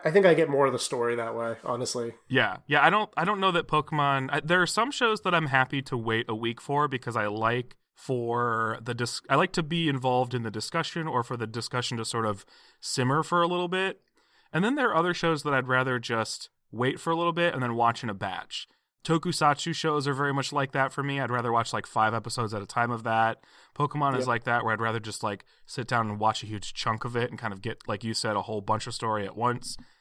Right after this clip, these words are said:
Speaker 2: Pokemon definitely falls under, under that category. <laughs>
Speaker 1: Yeah.
Speaker 2: Also, the first couple episodes of Pokemon Journeys have been added to Pokemon T V, which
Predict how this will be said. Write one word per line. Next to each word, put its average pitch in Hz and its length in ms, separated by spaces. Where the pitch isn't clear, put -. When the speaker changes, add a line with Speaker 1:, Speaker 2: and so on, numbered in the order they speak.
Speaker 2:
Pokemon 123 320
definitely 98 320
falls 90 280
under, - 400
under 101 200
that 98 240
category. 85 560
<laughs> - 680
Speaker 1:
Yeah. 110 260
Speaker 2:
Also, 202 540
the 156 120
first - 260
couple 190 360
episodes 202 500
of 143 100
Pokemon 135 460
Journeys 135 500
have 196 140
been 185 120
added 180 280
to 185 80
Pokemon 180 480
T 185 200
V, 180 240
which 147 280